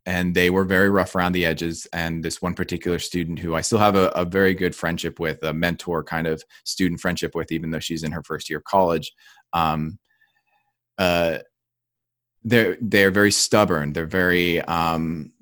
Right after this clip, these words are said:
they're very, um, assertive, and it's hard to get to know them. It's hard to earn their trust.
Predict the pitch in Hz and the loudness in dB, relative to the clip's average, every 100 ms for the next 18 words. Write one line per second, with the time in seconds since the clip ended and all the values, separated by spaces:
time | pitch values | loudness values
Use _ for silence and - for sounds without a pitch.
0 | - _ 90 85 82 85 85 85 85 - | -20 _ -4 -2 -2 -2 0 0 -2 -4
1 | - 87 82 80 78 98 - _ - - | -6 -4 -4 -4 -6 -10 -16 _ -2 4
2 | 123 107 76 62 - _ 92 90 82 - | 6 6 4 -2 -10 _ -4 -2 -2 -6
3 | - 117 123 110 104 98 95 95 95 98 | 2 6 8 6 2 2 0 0 0 0
4 | 82 78 - - 107 117 101 80 92 85 | 0 -4 -8 0 4 4 4 -2 -2 -2
5 | 76 - 110 80 67 - | -4 -2 2 2 0 -8